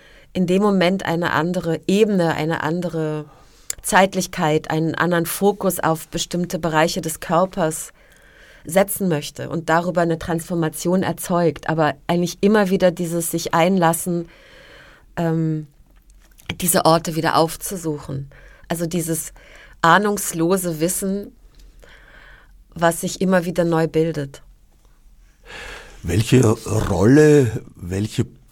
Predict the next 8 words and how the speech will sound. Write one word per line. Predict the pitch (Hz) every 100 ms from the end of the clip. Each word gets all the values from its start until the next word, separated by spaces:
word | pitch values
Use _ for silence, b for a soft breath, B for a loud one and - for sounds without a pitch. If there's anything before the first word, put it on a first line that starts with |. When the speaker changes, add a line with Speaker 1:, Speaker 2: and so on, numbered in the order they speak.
| _ -
Speaker 2:
Position | 95 - 98 - - 101 95 87 120 156
ist | 165 110 -
dabei | 117 - 110 110
den | 117 107
Besuchern | 113 - 107 131
und | 123 117
Besucherinnen | 120 - 135 117 87 82 80 76
zugedacht? | - 98 78 - - 80 - - -